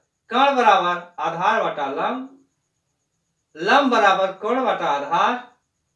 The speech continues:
और यह जो है cosec आधार बराबर कोण बटा लंब, ये त्रिकोणमिति अनुपात है। <coughs> अब त्रिकोणमिति अनुपात में संबंध देखते हैं।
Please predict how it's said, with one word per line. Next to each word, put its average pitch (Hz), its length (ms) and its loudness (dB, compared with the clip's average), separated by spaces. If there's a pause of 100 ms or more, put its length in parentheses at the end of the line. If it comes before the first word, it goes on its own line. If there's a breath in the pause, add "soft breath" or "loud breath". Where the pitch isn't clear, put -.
(260)
और 139 640 -4 (480)
यह 202 360 -2
जो 165 160 -4
है 135 340 -10
cosec 202 480 0 (1200)
आधार 165 460 2
बराबर 196 480 0
कोण 170 240 -6
बटा 131 260 -8 (260)
लंब, 120 420 -14 (160)
ये 240 180 -2
त्रिकोणमिति 220 760 -2
अनुपात 156 520 -8
है। - 80 -20 (1120)
<coughs> - 400 0
अब 277 260 6 (760)
त्रिकोणमिति 262 680 -2
अनुपात 139 500 -4
में 143 280 -14 (1600)
संबंध 262 580 4
देखते 170 380 -4
हैं। 107 200 -18